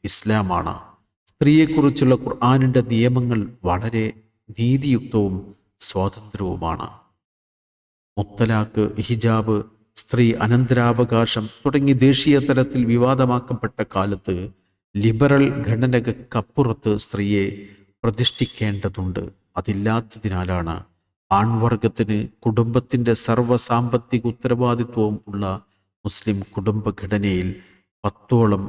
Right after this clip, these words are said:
സാഹചര്യങ്ങളിൽ ആണിന് തുല്യമായും പതിനാറിടങ്ങളിൽ ആണിനേക്കാൾ കൂടുതലായും അനന്തരാവകാശം ഇസ്ലാം സ്ത്രീ വിഭാഗത്തിന് നൽകുക, നൽകുന്നുണ്ടെന്ന് വിസ്തരിക്കപ്പെടുന്നത്.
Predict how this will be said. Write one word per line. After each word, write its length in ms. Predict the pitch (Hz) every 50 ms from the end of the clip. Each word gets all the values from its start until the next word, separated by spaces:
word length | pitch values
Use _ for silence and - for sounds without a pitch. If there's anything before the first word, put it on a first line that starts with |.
| -
സാഹചര്യങ്ങളിൽ 920 | - - - 113 107 104 107 123 110 - 110 - 110 101 98 98 92 92 92 95 92 - _ _ _ _ _ _ _
ആണിന് 500 | - 92 98 104 104 104 110 104 104 104 101 - - _ _
തുല്യമായും 720 | _ - 120 131 135 135 127 107 101 92 92 90 92 87 87 - - _ _ _ _ _ _ _ _ _ _
പതിനാറിടങ്ങളിൽ 1000 | 107 98 - 113 107 113 104 104 104 104 104 95 - 107 104 101 98 92 92 92 90 - - -
ആണിനേക്കാൾ 640 | 98 95 98 104 107 98 101 98 98 - - 92 95 92 - - _
കൂടുതലായും 760 | _ 113 117 127 131 127 113 110 98 95 92 92 92 92 87 80 - - _ _ _ _ _ _ _ -
അനന്തരാവകാശം 1080 | 113 110 139 139 135 123 135 127 120 120 113 110 110 104 110 107 104 - - - - - - -
ഇസ്ലാം 360 | 107 - - - 101 92 90 90 92 95 - _ _ _ _ _
സ്ത്രീ 340 | - - _ - 110 107 104 107
വിഭാഗത്തിന് 840 | 107 104 107 104 104 - 101 110 113 107 107 101 - - 98 95 92 92 - _ _
നൽകുക, 600 | 101 95 92 95 101 107 107 - 113 101 107 98 - -
നൽകുന്നുണ്ടെന്ന് 880 | - 98 101 113 117 117 127 104 101 101 98 98 92 98 - 92 95 90 90 95 - _ _ _ _ _ _ _
വിസ്തരിക്കപ്പെടുന്നത്. 1000 | - - - - - 123 - 98 - - 92 - - 92 92 87 92 85 - -